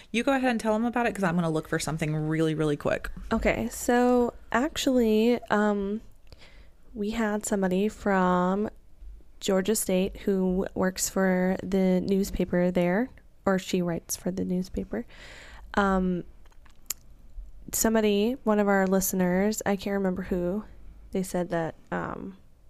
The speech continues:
Speaker 2: it was, but they, I am fucking this all up. Basically, there, this, the girl's writing a, um, like, an article about true crime and about, like, people's interest in it. And one of our listeners recommended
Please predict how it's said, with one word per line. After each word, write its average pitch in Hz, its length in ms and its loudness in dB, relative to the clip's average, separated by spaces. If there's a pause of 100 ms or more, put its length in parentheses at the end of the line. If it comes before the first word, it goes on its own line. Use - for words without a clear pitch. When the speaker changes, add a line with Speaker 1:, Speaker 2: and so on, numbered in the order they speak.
(560)
Speaker 2:
it 196 60 2
was, 175 380 2
but 156 200 -4
they, 180 220 0 (1500)
I 247 140 2
am 311 160 2
fucking 202 360 0
this 175 160 0
all 160 240 2
up. - 220 0 (260)
Basically, 202 840 0
there, 196 260 0 (220)
this, 254 300 0 (220)
the - 120 -4
girl's 220 320 2
writing 190 360 2
a, 180 200 4
um, 170 380 0 (1300)
like, 208 160 2
an 190 80 0
article 196 380 2
about 185 240 2
true 185 240 0
crime 226 640 0 (100)
and 180 340 2
about, 165 480 2 (140)
like, 160 300 0
people's 170 340 0
interest 185 500 0
in 170 140 2
it. 180 340 0
And 180 360 0
one 180 100 2
of 180 80 0
our 185 140 4
listeners 185 580 0
recommended 175 760 0